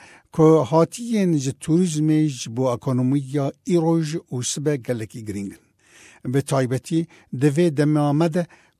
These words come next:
که فروتنا مادنان و تشتین جه چیکرنا استرالیا ین دروا بهین فروتن کمتر بونه.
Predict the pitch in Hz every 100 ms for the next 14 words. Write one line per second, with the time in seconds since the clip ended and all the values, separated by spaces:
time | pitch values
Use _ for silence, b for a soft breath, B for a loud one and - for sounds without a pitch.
0 | - 143 123 - 147 156 196 180 165 139
1 | 123 123 113 147 143 139 131 - 131 123
2 | 123 123 120 120 - 147 - 135 123 117
3 | 117 - 127 143 135 123 123 117 - 143
4 | 139 131 135 139 131 104 117 117 110 107
5 | 135 120 135 120 156 156 139 151 147 165
6 | 160 160 - 131 110 - 95 - -